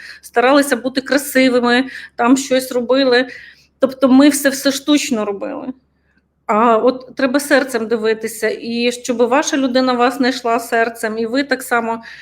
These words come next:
Саму першу чергу, це основна людина, яку вам треба полюбити, це себе.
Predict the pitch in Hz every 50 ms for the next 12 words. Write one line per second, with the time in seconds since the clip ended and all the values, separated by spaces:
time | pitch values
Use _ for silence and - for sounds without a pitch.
0 | - - - _ - - 269 269 262 262 262 277 277 277 277 277 254 269 294 294
1 | 311 302 269 247 240 - - 277 247 247 226 247 247 - - 254 254 254 254 262
2 | 254 240 233 220 269 262 247 233 233 - 226 226 233 233 240 240 240 240 233 233
3 | 220 254 254 247 240 240 240 247 - - - 214 226 185 180 208